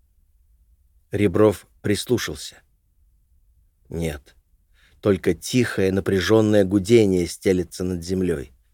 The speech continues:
Он зашагал в направлении звука.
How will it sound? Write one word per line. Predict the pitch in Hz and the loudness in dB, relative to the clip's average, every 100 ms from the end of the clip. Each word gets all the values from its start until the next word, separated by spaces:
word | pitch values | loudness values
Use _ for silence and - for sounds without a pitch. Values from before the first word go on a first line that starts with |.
| _ _ _ _ _ _ _ _ _ _ - | _ _ _ _ _ _ _ _ _ _ 0
Он | 113 117 110 | 4 4 2
зашагал | 101 104 113 123 95 107 110 | -2 2 2 2 4 4 4
в | |
направлении | 110 104 104 98 101 101 | 2 2 2 4 2 2
звука. | 98 90 98 90 71 | 0 -2 -4 -4 -8